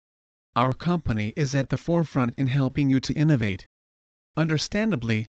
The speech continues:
many businesses are afraid of automation on account of the difficulty in getting guidance.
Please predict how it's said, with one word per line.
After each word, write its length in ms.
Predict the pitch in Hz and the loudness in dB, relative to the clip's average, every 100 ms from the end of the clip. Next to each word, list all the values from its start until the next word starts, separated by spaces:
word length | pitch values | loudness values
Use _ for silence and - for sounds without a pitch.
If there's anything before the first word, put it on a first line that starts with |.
| - | -2
many 340 | 127 156 190 | 2 4 4
businesses 640 | 165 139 165 170 139 127 - | 2 2 2 2 0 -2 -2
are 140 | 135 | -2
afraid 340 | 131 - 156 147 | -2 0 -2 0
of 140 | 117 | -2
automation 640 | 131 135 135 147 - 135 120 | 0 2 2 0 0 -2 -2
on 140 | 135 139 | 0 0
account 400 | 135 160 165 - | 0 0 -2 0
of 160 | 151 139 | -2 0
the 100 | 143 | 0
difficulty 760 | 160 156 143 147 135 196 185 | 0 -2 -4 -4 -4 -2 -2
in 180 | 127 123 | -2 0
getting 320 | 123 131 135 | 0 2 2
guidance. 680 | 139 135 104 95 87 - | 2 0 -2 -4 -6 -10